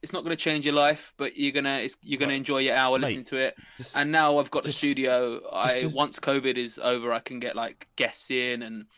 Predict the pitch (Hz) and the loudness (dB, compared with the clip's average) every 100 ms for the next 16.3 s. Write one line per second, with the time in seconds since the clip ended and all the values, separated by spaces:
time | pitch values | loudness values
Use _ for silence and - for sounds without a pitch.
0 | - 170 135 113 143 139 - 139 135 123 | 2 6 6 4 0 0 0 0 0 0
1 | 135 131 127 - 131 123 123 123 - - | 0 0 -6 -6 -8 -6 -2 -2 -2 -2
2 | 120 113 127 214 165 113 - - 208 214 | -2 0 6 8 8 4 -6 -2 2 2
3 | 160 151 147 139 131 131 127 - - - | 4 2 2 2 2 2 0 0 -10 6
4 | 247 254 202 147 - - 135 117 117 - | 8 10 8 6 2 -8 -4 -4 -6 -6
5 | - 208 220 240 175 - 165 131 120 104 | 0 4 10 10 10 8 8 8 8 8
6 | 90 - 117 - 214 208 208 196 180 196 | 8 0 -4 4 6 6 8 8 8 10
7 | 196 - 180 208 196 208 175 208 208 - | 10 8 6 6 4 2 6 6 6 4
8 | - 127 156 - 165 151 165 180 117 - | 4 2 2 2 2 4 8 8 8 4
9 | - - - _ _ - 233 269 165 170 | -16 -14 -16 _ _ 0 6 8 10 10
10 | 233 208 185 170 151 156 165 170 180 160 | 8 8 6 8 10 10 10 8 6 8
11 | 208 190 180 196 - 175 175 - 170 156 | 10 8 8 4 6 6 6 4 4 4
12 | 147 131 - - 165 180 160 147 135 139 | 0 0 -4 2 4 4 4 6 6 4
13 | 143 147 220 226 190 196 175 160 139 151 | 2 2 0 2 8 10 10 8 8 8
14 | 151 147 143 131 139 123 127 - 120 143 | 10 10 10 10 8 6 -2 2 2 0
15 | - 135 139 131 135 147 - 101 110 110 | -12 -12 -8 -6 -6 -4 0 4 6 4
16 | 107 107 | 4 2